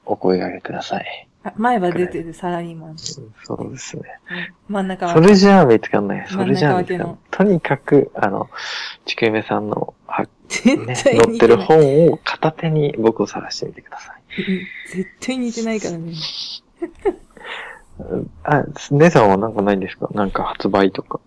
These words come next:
Speaker 2: あ、えっとですね。まあまあまあ。ね、私はあんまりその、仕事のことは。
Speaker 1: そっか。
Speaker 2: そうそう。ただ、あれですよ。
Speaker 1: うん。
Speaker 2: あのー、でも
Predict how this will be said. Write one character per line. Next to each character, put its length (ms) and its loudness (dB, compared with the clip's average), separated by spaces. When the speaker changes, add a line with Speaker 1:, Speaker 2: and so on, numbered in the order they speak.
Speaker 2:
あ、 200 2
え 120 0
っ 40 -4
と 100 4
で 200 4
す 120 -8
ね。 400 -6
ま 120 -2
あ 40 0
ま 120 -4
あ 40 -8
ま 280 -12
あ。 40 -6
ね、 180 -2
私 120 -6
は 180 0
あ 60 2
ん 60 4
ま 80 4
り 80 0
そ 120 -4
の、 180 -2
仕 180 -4
事 480 -4
の 120 -4
こ 180 -6
と 120 -2
は。 180 0
Speaker 1:
そ 120 4
っ 20 2
か。 280 -8
Speaker 2:
そ 240 -20
う 40 -20
そ 120 -20
う。 20 -20
た 120 6
だ、 480 2
あ 100 -4
れ 160 2
で 80 0
す 100 -8
よ。 220 -6
Speaker 1:
う 40 -8
ん。 40 -4
Speaker 2:
あ 40 -6
の 1040 -10
ー、 60 -20
で 60 -14
も 120 -8